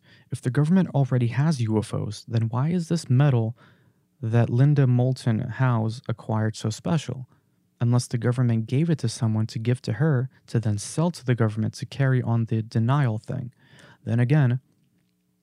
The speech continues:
watching her on T V, she knows all the signs of being knowledgeable of something being untrue. She is an easy read. Some of it could be because of age or a medical condition,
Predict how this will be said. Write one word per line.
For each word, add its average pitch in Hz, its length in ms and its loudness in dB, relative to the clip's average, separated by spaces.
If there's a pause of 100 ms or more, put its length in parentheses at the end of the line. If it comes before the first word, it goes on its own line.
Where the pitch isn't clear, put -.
(880)
watching 127 360 0
her 131 140 4
on 117 140 2
T 120 260 -2
V, 135 200 0
she 120 200 -2
knows 120 380 2
all 123 280 0
the 139 120 -4
signs 113 560 0
of 107 160 -6
being 113 300 2
knowledgeable 113 600 0
of 107 120 -4
something 117 400 -2
being 107 320 -2
untrue. 117 560 -2 (640)
She - 220 0
is 117 120 4
an 123 100 2
easy 123 320 2
read. 110 400 -2 (360)
Some - 280 0
of 123 120 0
it 135 100 -2
could 123 140 0
be 120 80 0
because 117 380 -2
of 107 180 -4
age 120 340 0
or 113 160 0
a 110 40 0
medical 110 380 0
condition, 117 680 -2